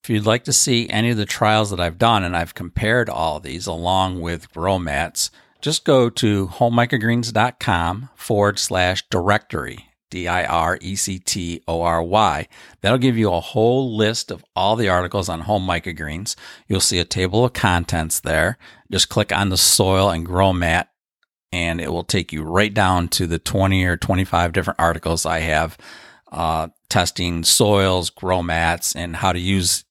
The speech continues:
each of those. Again, that is home microgreens dot com forward slash directory. If you're driving, don't worry, just go back later. I'll put all these links right in the show notes.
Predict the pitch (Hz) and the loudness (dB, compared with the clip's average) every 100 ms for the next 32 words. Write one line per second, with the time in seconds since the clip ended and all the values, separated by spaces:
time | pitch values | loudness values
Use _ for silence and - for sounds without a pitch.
0 | - 107 - 76 - - - - _ _ | 0 2 2 -6 -8 -12 -10 -12 _ _
1 | - 107 98 76 76 90 - 92 82 85 | -6 0 0 0 -2 -2 -2 -6 -6 -8
2 | - 117 110 110 113 95 104 95 92 95 | -2 0 2 2 0 -2 -2 -2 -2 -2
3 | 85 - - 117 123 120 117 - 95 98 | -2 -4 0 2 2 2 -2 -4 0 0
4 | 95 - 80 82 82 - - 82 78 95 | 0 -2 -2 -2 -2 -6 -4 -4 0 -2
5 | - - 76 - - 85 - 90 104 107 | -2 -12 -10 -12 -12 -10 -6 -4 0 2
6 | 120 120 95 107 104 107 113 107 87 - | 2 0 0 -2 2 2 2 0 -6 -4
7 | 107 90 107 101 101 98 98 98 - - | -2 0 0 0 0 0 2 0 -2 -16
8 | _ - 87 90 - 92 90 87 87 87 | _ -2 -2 0 0 2 2 0 -4 -4
9 | 87 82 78 82 78 78 78 73 73 78 | -4 -4 -2 -2 -2 -2 -2 -2 -6 -10
10 | - - | -8 -8